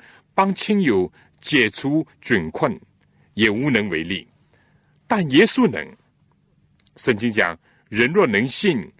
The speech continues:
在信的人凡事都能。顺从呢，只是将真实的信心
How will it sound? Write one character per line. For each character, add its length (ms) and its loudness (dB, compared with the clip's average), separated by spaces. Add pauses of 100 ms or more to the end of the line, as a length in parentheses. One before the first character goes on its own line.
(140)
在 180 -2
信 320 0
的 60 0
人 300 0 (180)
凡 340 -2
事 200 -4
都 240 0
能。 200 -8 (800)
顺 340 0
从 240 -4
呢， 140 -2 (460)
只 160 0
是 160 0
将 280 -2 (300)
真 260 2
实 200 -2
的 100 2
信 240 0
心 340 -2